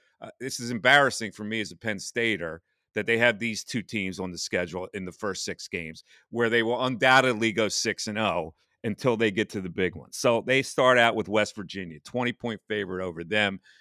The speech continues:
Should not have a problem with them. I'm thinking of making that one of my, my betting plays for the week, which I'll give you in a second. Um, then it,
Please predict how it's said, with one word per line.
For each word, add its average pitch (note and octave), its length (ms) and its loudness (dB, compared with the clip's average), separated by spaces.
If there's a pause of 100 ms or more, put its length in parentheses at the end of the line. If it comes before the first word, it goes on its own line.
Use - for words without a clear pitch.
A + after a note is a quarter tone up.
(140)
Should G#2+ 260 -10
not A#2+ 240 2
have G#2+ 160 6
a F#2+ 80 -2
problem F#2+ 320 2
with F#2 140 -6
them. F#2+ 220 -2
I'm G#2 100 -6
thinking G#2 260 -4
of F#2+ 60 -8 (400)
making G#2 340 0
that G#2 140 0
one G2+ 140 -4
of F#2+ 40 -6
my, F#2 200 -2 (160)
my F#2 180 -2
betting G#2 380 0
plays G2 320 -4
for F#2 100 -12
the F#2 80 -8
week, G2 240 -2
which F#2+ 160 -6
I'll F#2+ 100 -4
give F#2+ 220 -8
you G2 140 -4
in F2+ 80 -8
a F2 40 -10
second. F#2+ 480 -4 (400)
Um, G2+ 360 2 (480)
then D#3 240 10
it, E3 140 4